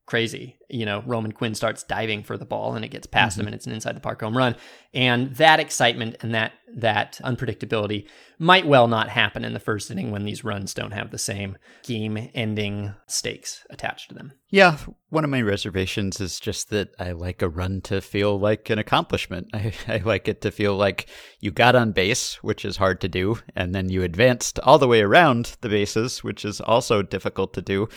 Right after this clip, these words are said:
Speaker 2: and a lot of things had to come together for that to happen. So when you do finally push that run across the plate, it really feels like an achievement,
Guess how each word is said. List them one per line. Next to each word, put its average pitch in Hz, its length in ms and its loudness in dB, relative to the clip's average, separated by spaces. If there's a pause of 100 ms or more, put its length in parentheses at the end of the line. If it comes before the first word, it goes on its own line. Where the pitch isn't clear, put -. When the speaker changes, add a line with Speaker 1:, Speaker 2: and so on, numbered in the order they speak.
(280)
Speaker 2:
and 95 120 -2
a 90 40 0
lot 127 160 8
of 131 80 4
things 107 320 -4
had 98 240 -4
to - 80 -4
come 95 240 -6
together 92 420 -2
for 95 200 -6
that 87 280 -4
to 90 100 -6
happen. 95 400 2
So 95 220 -4
when 92 220 -4
you 90 100 -4
do 113 240 -4
finally 92 440 -4
push - 280 -8
that - 200 -4
run 92 140 -4
across 90 340 -6
the - 80 -12
plate, 190 420 2 (320)
it 113 140 -4
really 110 220 0
feels 107 360 0
like 104 280 0
an 98 100 -2
achievement, - 720 -6